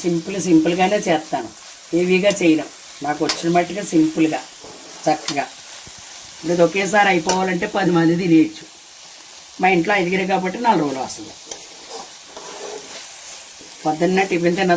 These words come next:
తర్వాత స్వీట్ ఏదైనా తినాలనిపించింది అనుకో, అంత ముద్ద తీసుకుని తినొచ్చు. ఇది ఉండ చుట్టుకోవచ్చు, ట్రేలో అచ్చు కింద కింద లాక్కోవచ్చు దగ్గరగా. పాకం వచ్చేసింది చూడమ్మా.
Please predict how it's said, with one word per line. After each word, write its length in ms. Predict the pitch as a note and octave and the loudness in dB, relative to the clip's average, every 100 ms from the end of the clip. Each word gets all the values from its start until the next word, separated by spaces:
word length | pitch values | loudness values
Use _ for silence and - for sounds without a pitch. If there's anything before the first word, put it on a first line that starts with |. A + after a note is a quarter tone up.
| F3 | 4
తర్వాత 240 | E3+ E3+ E3 | 4 0 -2
స్వీట్ 220 | F3+ E3+ F3 | 0 2 4
ఏదైనా 180 | F3 E3 | 4 4
తినాలనిపించింది 580 | E3 E3 E3+ E3 D#3 D#3+ | 4 4 4 2 2 4
అనుకో, 140 | D3 D#3 D#3 | 4 4 2
అంత 120 | D#3 D#3+ | 2 0
ముద్ద 120 | D#3+ E3+ | 2 2
తీసుకుని 280 | D#3+ F#3 E3+ | 0 0 0
తినొచ్చు. 320 | C#3+ A#2+ - - - - - - | 0 -2 -8 -14 -16 -18 -16 -2
ఇది 100 | D#3+ D#3 | 2 6
ఉండ 120 | D#3+ E3 | 6 6
చుట్టుకోవచ్చు, 500 | F#3 E3 G3 G3 - C5+ - - - - - - - - - - - - | 2 -2 -2 0 -2 -4 -6 -14 -18 -20 -20 -20 -20 -20 -20 -20 -20 -6
ట్రేలో 320 | G3 G3+ A3 | -4 2 4
అచ్చు 140 | G3 - | 4 2
కింద 160 | G3+ F#3 | -2 0
కింద 140 | F#3+ F#3 | 0 2
లాక్కోవచ్చు 380 | F3+ D#3 D#3 C#3+ | 2 0 -6 -8
దగ్గరగా. 360 | D#3 C3 F3 - - - - - - - - - - | -10 -8 -10 -12 -16 -20 -20 -20 -20 -20 -18 -18 -12
పాకం 220 | E3 E3 G#3 | -8 -6 -6
వచ్చేసింది 340 | F#3 G3+ G3 G3+ | -8 -8 -8 -8
చూడమ్మా. 300 | G#3 A3 | -8 -6